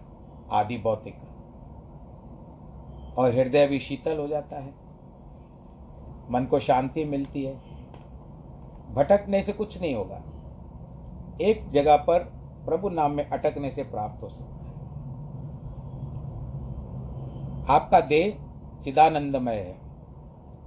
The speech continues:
चित्त को आनंद देने वाला मय है, विकार रहित है,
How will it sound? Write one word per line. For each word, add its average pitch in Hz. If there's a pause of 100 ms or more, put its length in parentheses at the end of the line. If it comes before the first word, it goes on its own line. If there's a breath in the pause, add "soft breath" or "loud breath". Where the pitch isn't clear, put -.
(580)
चित्त 180
को 165
आनंद 156
देने 123
वाला 110
मय 101
है, 87 (920)
विकार 151
रहित 113
है, 107